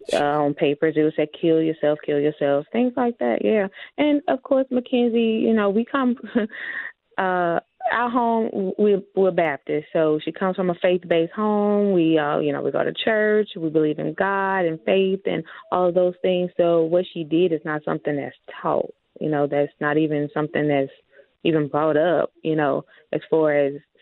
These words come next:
suicide and, and killing yourself and death and things of that nature. Um, so she's taught to love everybody. And,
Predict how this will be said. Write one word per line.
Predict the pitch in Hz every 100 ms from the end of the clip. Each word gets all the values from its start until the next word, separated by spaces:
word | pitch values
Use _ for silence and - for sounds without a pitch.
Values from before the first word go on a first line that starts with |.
| -
suicide | 220 165 - 143 135
and, | 135 135 143 -
and | -
killing | - 214 190
yourself | 160 151 147 -
and | 143
death | 139 175 151 -
and | 147
things | 151 151
of | 143
that | 156 151
nature. | 151 139 143 143 - - - -
Um, | 170 170 156 156 165
so | - 180 175 170 190
she's | - 226
taught | - 233 247
to | 208
love | 202 220 202 175
everybody. | 180 196 202 165 147 143 147
And, | 147